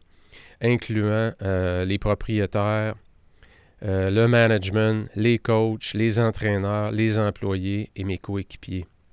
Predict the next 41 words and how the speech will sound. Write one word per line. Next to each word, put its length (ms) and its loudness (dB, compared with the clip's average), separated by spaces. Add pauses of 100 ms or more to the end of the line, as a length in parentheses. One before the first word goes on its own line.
(100)
Hein, 140 2
vous 140 -2
voyez 360 0
que 80 -14
déjà 280 0
là, 120 -2
en 60 -4
partant, 480 -4
Corey 300 -2
Perry, 480 -2 (320)
il 60 -6
est 120 -4
inclusif. 720 -2 (260)
Hein, 60 -4
il 100 -2
a 40 -2
pensé 340 -2
à 80 0
tout 120 -4
le 60 -2
monde, 280 -4
il 60 -10
s'excuse 640 -4
à 80 -2
tout 180 -6
le 80 -2
monde. 320 -2 (560)
Et 100 -2
il 80 4
aurait 160 2
pu 160 -4
dire 340 2
à 60 2
tous 200 -2
les 220 4
gens 220 2
concernés, 720 -2
non, 240 0
il 100 0
a 60 2
tenu 520 0